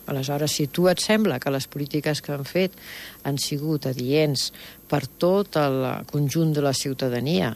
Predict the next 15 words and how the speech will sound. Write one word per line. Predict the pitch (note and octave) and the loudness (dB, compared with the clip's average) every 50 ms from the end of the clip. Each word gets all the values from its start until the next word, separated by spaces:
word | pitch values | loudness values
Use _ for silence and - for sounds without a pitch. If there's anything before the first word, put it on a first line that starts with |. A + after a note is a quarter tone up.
| F3 F3+ | -6 -6
no | D#3+ C3 C3 C3 C3 B2+ | -4 -2 -2 0 -2 -2
solament | A#2 - - B2+ B2+ C3 B2+ A#2+ B2+ C3 B2+ B2+ | -4 -2 -2 -2 0 0 0 0 2 0 0 2
per | - E3+ E3+ G#3 | 2 2 4 4
uns, | A3 A3 B3+ D#4+ - - - - - - | 4 2 2 0 -2 -6 -12 -12 -12 -8
pues, | C3+ A#2+ - - - - - F#3+ F3+ - - - - - - - - | -8 -6 -6 -8 -10 -12 -14 -14 -14 -14 -14 -20 -20 -20 -20 -14 -12
pues | B2+ B2 | -10 -6
molt | C3+ C3+ B2 A#2+ | -6 -6 -6 -4
bé, | - D3 F#3 A#3 A3+ - | -4 -4 -4 -4 -6 -6
pues, | - C3+ B2 - - - | -6 -6 -4 -4 -4 -6
eh, | - - - | -6 -6 -4
si | - - F3+ | -4 -6 -6
tu | - - C3+ | -6 -10 -6
creus | - - C3+ C3+ - | -4 -4 -4 -4 -4
que, | - - C#3+ | -4 -4 -6
eh, | C#3 - - - - - - - - - - D#3 D3 C#3+ C3+ C3+ C3+ C3 B2+ C3 C3 B2+ B2 B2 B2 | -6 -6 -12 -12 -10 -10 -10 -12 -14 -8 -4 -2 0 0 0 0 0 0 -2 -2 -2 -2 -2 -2 -4